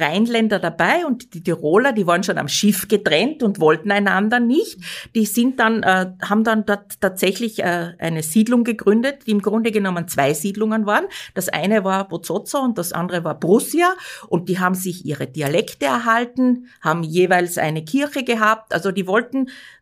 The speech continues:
obwohl sie gemeinsam ausgewandert sind, im Grunde genommen nichts miteinander zu tun haben. Ähm, und diese, diese unterschiedlichen Dialekte haben sich genauso wie die Trachten, die sie aus der alten Heimat,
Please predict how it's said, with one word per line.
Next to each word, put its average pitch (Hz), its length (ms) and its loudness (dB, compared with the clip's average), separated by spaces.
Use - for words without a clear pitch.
obwohl 208 360 4
sie 302 140 -4
gemeinsam 226 480 2
ausgewandert 220 680 0
sind, 220 220 -2
im 214 100 -4
Grunde 247 300 2
genommen 220 380 2
nichts 240 240 0
miteinander 214 540 -2
zu 180 140 -10
tun 247 380 0
haben. 208 280 2
Ähm, 180 300 2
und 190 420 -6
diese, 190 280 2
diese 196 240 -2
unterschiedlichen 240 720 2
Dialekte 185 500 -2
haben 196 140 -2
sich 196 240 -6
genauso 202 560 2
wie 214 160 0
die 190 180 -4
Trachten, 175 540 -2
die 240 100 0
sie 226 420 -4
aus 196 200 0
der 220 120 0
alten 196 360 0
Heimat, 214 460 0